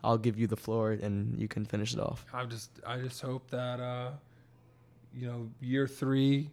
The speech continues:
Speaker 2: turns out the way that we expect it to, and, uh, we get the support at Churchill that, that we want, game in, game out, because, like I said, this is gonna be, uh,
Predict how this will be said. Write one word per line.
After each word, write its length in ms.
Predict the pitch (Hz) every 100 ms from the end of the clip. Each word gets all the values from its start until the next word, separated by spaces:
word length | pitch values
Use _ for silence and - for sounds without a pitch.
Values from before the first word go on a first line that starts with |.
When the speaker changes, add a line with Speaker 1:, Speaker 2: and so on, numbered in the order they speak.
| - -
Speaker 2:
turns 260 | 127 127
out 140 | 127 123
the 100 | 123
way 180 | 123
that 120 | 123 120
we 140 | 127
expect 420 | 123 - 131 123
it 120 | 123
to, 360 | - 131 135 143
and, 220 | 151 147
uh, 220 | 120 120 135 - - - -
we 100 | 127
get 140 | 131
the 100 | 123
support 420 | 120 117 - 127 127
at 120 | 123
Churchill 520 | - 131 - 135 135
that, 320 | 135 131 127
that 160 | 131 131
we 80 | 127
want, 500 | 127 135 143 - 120
game 300 | 131 139 139
in, 180 | 139
game 280 | 135 135 135
out, 240 | 135 139 127
because, 480 | 120 135 127 123 - - - - -
like 200 | 127 127
I 60 | 131
said, 260 | - 139
this 220 | 127 120 127
is 100 | 117
gonna 280 | 135 135
be, 360 | 127 131 123 123
uh, 300 | 120 120 120